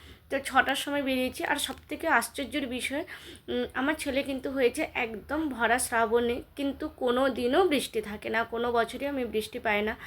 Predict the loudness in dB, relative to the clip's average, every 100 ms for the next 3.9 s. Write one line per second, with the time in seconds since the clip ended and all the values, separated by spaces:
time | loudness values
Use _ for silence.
0 | -14 -14 -14 0 8 10 10 6 0 2
1 | -2 -4 -6 -6 -4 -4 -6 -4 -2 0
2 | -2 -2 -2 -2 -2 -2 0 2 2 -2
3 | 0 0 -2 -2 2 2 0 -2 0